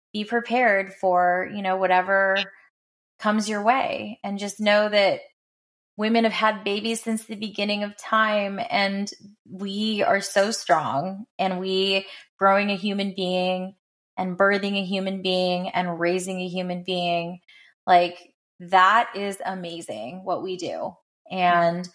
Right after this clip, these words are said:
if you feel a little anxiety or depression or O C D because of doing that,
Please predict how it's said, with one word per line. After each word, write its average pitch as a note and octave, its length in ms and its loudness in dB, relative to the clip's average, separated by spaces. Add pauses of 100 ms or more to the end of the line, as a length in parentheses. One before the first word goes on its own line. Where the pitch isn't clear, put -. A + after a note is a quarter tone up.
(520)
if F#3+ 220 -4
you G3+ 120 -6
feel G#3+ 500 2
a F#3+ 60 -2
little G3+ 260 2
anxiety G3 840 0
or F#3 180 -4
depression G#3+ 840 0
or F3+ 280 -2
O F#3+ 80 -2
C F#3+ 260 -10
D G3+ 360 -4
because F#3+ 460 -2
of F3+ 120 -6 (380)
doing G#3 400 0
that, A#3+ 400 4